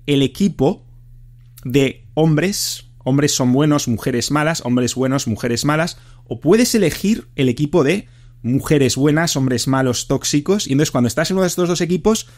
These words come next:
pues como un equipo de fútbol, buenos, malos, ya está, no hay matices, no hay juego, no hay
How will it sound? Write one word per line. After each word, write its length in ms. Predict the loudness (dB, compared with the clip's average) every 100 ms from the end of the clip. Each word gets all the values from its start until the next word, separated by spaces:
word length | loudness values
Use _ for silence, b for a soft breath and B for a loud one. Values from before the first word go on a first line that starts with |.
| b -6
pues 160 | -2
como 140 | 2 2
un 60 |
equipo 300 | 2 -2 -2
de 80 | -2
fútbol, 440 | 0 0 2 -2
buenos, 420 | 0 0 0 0 0
malos, 320 | 0 0 0
ya 100 | -2
está, 320 | -2 -2 -2
no 420 | 0 0 2 2
hay 160 | 0 0
matices, 680 | 0 -2 -4 -2 -2 -2 -4
no 280 | 0 2 2
hay 100 | -2
juego, 480 | -2 0 0 -2 -2
no 180 | -2
hay 160 | 0